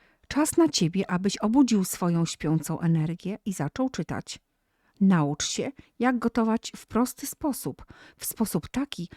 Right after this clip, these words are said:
aby zapewnić sobie najsmaczniejszy i najzdrowszy pokarm". Chociaż źle jest gotować wyłącznie dla zaspokojenia smaku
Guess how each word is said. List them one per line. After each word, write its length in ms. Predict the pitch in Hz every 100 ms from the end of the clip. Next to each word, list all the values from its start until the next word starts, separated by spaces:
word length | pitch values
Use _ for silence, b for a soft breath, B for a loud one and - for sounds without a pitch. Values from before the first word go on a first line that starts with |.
| b -
aby 240 | 190 190
zapewnić 680 | 190 - 269 311 302 - -
sobie 360 | - 226 226 -
najsmaczniejszy 960 | 247 320 - 220 - - 190 180 - -
i 120 | 277
najzdrowszy 680 | 294 247 185 156 - - 165
pokarm". 540 | 147 - 156 160 175 _ _ _ _ _ b b b b b b -
Chociaż 460 | 226 220 208 - -
źle 240 | 185 262 392
jest 260 | 339 -
gotować 440 | 202 - 254 254 185
wyłącznie 540 | 180 220 262 - 214
dla 200 | 196 196
zaspokojenia 800 | 208 - 202 - 190 226 254 226
smaku 520 | - 185 156 - 185